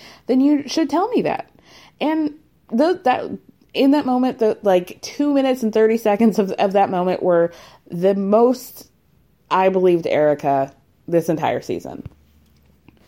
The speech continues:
This was another great moment where Lisa Rinna pipes in and says, "You know, talking behind people's back never works." And Andy, Andy was like, "Rinna, <laughs> girl,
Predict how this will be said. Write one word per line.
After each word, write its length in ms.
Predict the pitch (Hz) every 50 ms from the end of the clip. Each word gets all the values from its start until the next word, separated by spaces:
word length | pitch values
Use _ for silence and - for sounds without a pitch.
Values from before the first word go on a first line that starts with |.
| _ _ _ _ _ _ _ _ _ _ _ _ _ _ _ _ _ -
This 220 | 226 349 392 -
was 160 | 403 339 277
another 340 | 269 233 185 165 170 185 180
great 220 | 180 190 196 - -
moment 360 | 196 196 202 214 220 - -
where 140 | - 165 160
Lisa 300 | 165 165 180 175 - 185
Rinna 320 | 170 160 156 160 165 165
pipes 380 | - - 147 143 151 151 - -
in 180 | 160 151 156
and 120 | 156 151 147
says, 260 | 165 151 151 147 -
"You 60 | 254
know, 160 | 262 247 233
talking 420 | 233 - 226 277 311 302 - 415 381
behind 340 | 359 285 262 220 220 214
people's 340 | - 214 196 - 190 180 175
back 260 | - 170 151 156 -
never 260 | - 165 160 165 160 151
works." 440 | 143 139 139 143 - - - -
And 180 | - - 214 220
Andy, 560 | 135 226 240 247 226 180 135 120 - - - -
Andy 480 | - 233 277 330 349 302 214 165 - -
was 180 | 175 170 170 185
like, 300 | 180 165 156 - - - - _ _ _ _ _ _ _
"Rinna, 460 | - 220 220 185 156 - - - - - _ _ _ _ _ _ _ _ _ -
<laughs> 1300 | - - - - - - _ _ _ _ - 415 - - _ _ _ - - - - - - - - -
girl, 500 | 208 202 226 214 208 170 - - - -